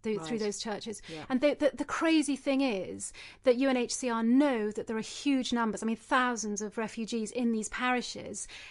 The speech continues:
Speaker 1: and they can't give any money because there is no money.
Speaker 2: Mm.
Speaker 1: It's not a lack of willingness to help. The, and, and they're in this sort of mindset of,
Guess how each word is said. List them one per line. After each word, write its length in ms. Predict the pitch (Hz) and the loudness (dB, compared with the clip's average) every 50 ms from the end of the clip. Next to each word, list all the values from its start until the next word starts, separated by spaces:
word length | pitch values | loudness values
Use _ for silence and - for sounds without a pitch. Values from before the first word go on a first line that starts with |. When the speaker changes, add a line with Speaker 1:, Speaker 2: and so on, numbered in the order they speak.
| - - - 247 | -20 -8 -2 0
Speaker 1:
and 140 | 233 240 | 2 4
they 100 | 254 254 | 4 4
can't 240 | 247 - 233 262 240 | 2 0 -2 -2 -2
give 100 | 262 240 | -2 -2
any 160 | 247 240 247 | 0 0 0
money 220 | 247 285 277 247 214 | 2 2 0 0 0
because 400 | - 254 254 - - 277 254 - | 0 -2 -2 0 -2 -2 -2 0
there 140 | 269 262 - | -2 -2 -2
is 200 | 285 277 240 - | -2 -2 -2 -2
no 140 | 208 196 | -2 -4
money. 380 | 196 196 202 208 220 220 202 - - _ - - | -4 -6 -8 -10 -12 -14 -16 -18 -20 _ -20 -16
Speaker 2:
Mm. 240 | 170 175 170 170 170 170 165 - | -14 -14 -12 -12 -12 -14 -8 -6
Speaker 1:
It's 160 | - - - | -2 2 4
not 180 | 285 302 - - - | 6 4 4 4 2
a 100 | 262 269 | 2 4
lack 260 | 269 269 254 - - | 4 2 2 0 -2
of 140 | 262 233 220 226 - | -4 -4 -4 -6 -6
willingness 600 | 254 233 269 285 269 254 240 220 214 202 - - | -4 0 2 4 4 4 4 2 0 -2 -4 -8
to 80 | - - | -12 -12
help. 440 | 160 170 196 - - - - - - - - - - - - | -10 -8 -10 -10 -10 -14 -18 -18 -18 -18 -18 -18 -18 -2 0
The, 140 | 277 262 - | 0 2 2
and, 240 | - 254 247 247 240 - | 2 2 2 0 0 0
and 160 | 254 247 240 | -2 0 0
they're 160 | 247 247 247 | 2 2 2
in 120 | 247 240 240 | 4 4 2
this 140 | 240 233 - | 2 0 -2
sort 120 | - 247 | -2 -2
of 60 | 233 | 0
mindset 440 | 240 254 247 247 233 - 247 - 240 | 0 2 2 0 0 -2 -4 -4 -2
of, 160 | 247 220 - | -4 -4 -6